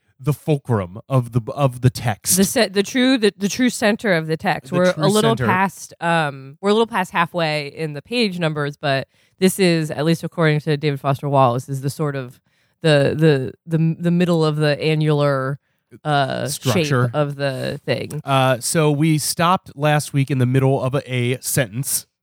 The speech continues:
Speaker 2: In the middle of a
Speaker 1: <laughs>
Speaker 2: sentence.
Speaker 1: A, like, a gigantic sentence. We're gonna hopefully get through this sentence today.
Speaker 2: Yes.
Speaker 1: Plus a little, a little more.
Speaker 2: Yeah.
Speaker 1: We might read as many as three to four sentences today.
Speaker 2: If, you know, God willing.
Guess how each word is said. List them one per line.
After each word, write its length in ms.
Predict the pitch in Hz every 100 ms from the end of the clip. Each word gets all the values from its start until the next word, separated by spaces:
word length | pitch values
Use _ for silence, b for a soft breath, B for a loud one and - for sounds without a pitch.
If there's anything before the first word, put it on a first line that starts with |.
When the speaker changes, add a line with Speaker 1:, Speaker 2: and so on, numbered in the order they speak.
| _
Speaker 2:
In 100 | -
the 40 | 180
middle 160 | 185
of 80 | 202
a 40 |
Speaker 1:
<laughs> 20 | 247
Speaker 2:
sentence. 680 | 196 180 190 127 117 127 127
Speaker 1:
A, 60 |
like, 180 | 123 127
a 40 | 127
gigantic 560 | 120 127 131 135 139
sentence. 400 | - 120 107 - b b b b
We're 200 | 135 139
gonna 200 | 156 151
hopefully 460 | 107 170 - 185 165
get 200 | 151 -
through 400 | - 120 151 170
this 240 | 156 131 139
sentence 580 | - 139 139 170 170 -
today. 580 | - 127 135 160 165 - _
Speaker 2:
Yes. 340 | 165 156 - - - 123
Speaker 1:
Plus 320 | - 147 143
a 60 | 151
little, 400 | 143 139 139 123
a 20 |
little 220 | 127 131
more. 340 | 127 127 147 143 _
Speaker 2:
Yeah. 100 | - -
Speaker 1:
We 140 | 135
might 220 | 143 156 151
read 160 | 151
as 120 | 147
many 220 | 135 139 131
as 160 | 110
three 380 | - 120 143 151
to 100 | 139
four 540 | - - 135 123 135
sentences 600 | 131 131 113 131 156 147
today. 420 | 147 160 151 156 147
Speaker 2:
If, 220 | 147 147 _
you 260 | 165 139 147
know, 140 | -
God 200 | 143 143
willing. 380 | 139 117 156